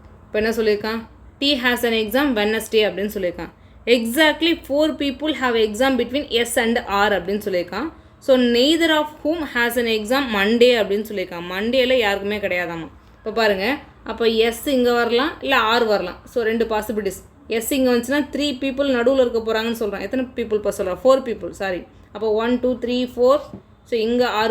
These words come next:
வர போறாரு. அடுத்து இங்க R-ஆ இருந்தாருன்னா ஒருவேளை இங்க S. ஆனா T வந்து கம்பல்சரி இங்க தான் வந்தாகணும். அதுக்கப்புறம் Q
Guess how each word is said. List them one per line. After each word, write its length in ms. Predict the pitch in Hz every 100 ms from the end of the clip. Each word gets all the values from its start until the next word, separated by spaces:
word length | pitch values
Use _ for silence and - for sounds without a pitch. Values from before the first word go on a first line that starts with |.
| 214
வர 100 | 196 175
போறாரு. 240 | 175 165 - - - -
அடுத்து 200 | 262 262 269
இங்க 160 | 277 285 262 277
R-ஆ 100 | 277
இருந்தாருன்னா 360 | 262 254 247 311 240
ஒருவேளை 260 | 226 240 226
இங்க 120 | 202 202
S. 40 | - - -
ஆனா 120 | 277 262
T 140 | 320 320
வந்து 120 | 269 294 262
கம்பல்சரி 400 | 233 220 220 226
இங்க 120 | 202 202
தான் 140 | 202
வந்தாகணும். 460 | 185 190 175 165 180 - 202
அதுக்கப்புறம் 480 | 196 196 185 175 - - - - - - -
Q 100 | -